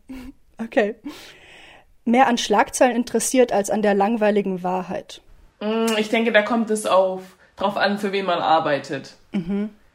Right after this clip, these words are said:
Speaker 2: Ich hab zum Beispiel die Erfahrung gemacht, ich hab, äh, früher beim Privatfunk gearbeitet und dann ist die Schlagzeile natürlich übertrieben wichtig. Also da ist schon dieses Sensationsjournalismus schon ein bisschen auch irgendwie von Wichtigkeit, aber jetzt, ähm,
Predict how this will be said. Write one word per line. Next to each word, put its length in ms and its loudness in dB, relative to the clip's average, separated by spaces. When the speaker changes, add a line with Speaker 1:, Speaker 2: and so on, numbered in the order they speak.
Speaker 2:
Ich 160 -6
hab 100 0
zum 100 0
Beispiel 120 -2
die 60 2
Erfahrung 360 2
gemacht, 220 -2
ich 100 -8
hab, 140 -8
äh, 220 2
früher 340 0
beim 200 0
Privatfunk 560 -2
gearbeitet 720 -4
und 200 0
dann 120 4
ist 180 -6
die 80 -4
Schlagzeile 560 0
natürlich 680 -6
übertrieben 760 -6
wichtig. 580 -8
Also 160 -4
da 60 0
ist 180 -2
schon 160 -2
dieses 280 -10
Sensationsjournalismus 1300 -4
schon 140 -4
ein 120 -2
bisschen 260 -6
auch 280 -6
irgendwie 520 -6
von 200 -2
Wichtigkeit, 680 -4
aber 200 0
jetzt, 300 -6
ähm, 300 -4